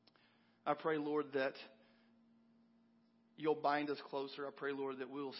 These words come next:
see what it is to be intimate, that we'll understand what it means to have the fullness of you. So, Lord, I pray for each one that they would hear what they need to hear, that they would connect the way they need to connect this morning,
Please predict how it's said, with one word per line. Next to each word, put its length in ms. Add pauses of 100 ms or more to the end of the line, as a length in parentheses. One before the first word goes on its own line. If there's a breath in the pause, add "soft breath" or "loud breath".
see 140
what 140
it 160
is 260
to 80
be 100
intimate, 460
that 80
we'll 360
understand 760
what 140
it 100
means 380 (400 loud breath)
to 100
have 200
the 100 (100)
fullness 440
of 140
you. 220 (1300 soft breath)
So, 80
Lord, 140
I 120
pray 140
for 160
each 240
one 220 (800)
that 100
they 80
would 100
hear 240
what 80
they 80
need 160
to 100
hear, 300 (1300 soft breath)
that 80
they 80
would 200
connect 380
the 80
way 100
they 100
need 120
to 60
connect 360
this 160
morning, 400